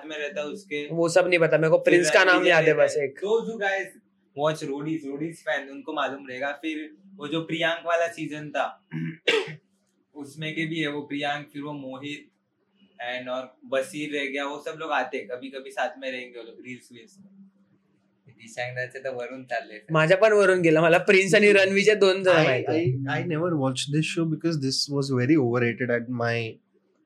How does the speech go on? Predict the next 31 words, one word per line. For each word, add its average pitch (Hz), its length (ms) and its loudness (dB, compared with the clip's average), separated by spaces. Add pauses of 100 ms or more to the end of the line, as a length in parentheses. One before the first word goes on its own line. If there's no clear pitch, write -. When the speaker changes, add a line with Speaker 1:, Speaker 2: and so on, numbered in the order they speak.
(180)
Speaker 3:
thought 123 160 0
process. 120 180 0
Speaker 2:
सेम, 151 320 4
सेम. 135 360 -2
Speaker 3:
की 185 380 -2 (140)
Speaker 1:
ये 151 120 -8
अभी 143 340 -4
होता 156 260 -4
है 156 100 -4
मेरे 139 180 -8
साथ, 156 240 -2 (160)
जब 143 240 -6
अभी 139 280 -8
जो 143 200 -14
बीच 131 300 -14
के 139 240 -8
जो 135 120 -10
शोज 131 320 -6
आए 127 140 2
थे, 120 300 -2
वो 117 260 -10 (140)
कौ-, - 140 -18 (100)
कौन 147 140 2
सा 165 140 2
था 151 120 0
वो 139 120 0
अभी? 127 420 -8 (360)
कोरियन 151 440 2
शो 147 180 0
था 143 180 0
वो, 143 300 -6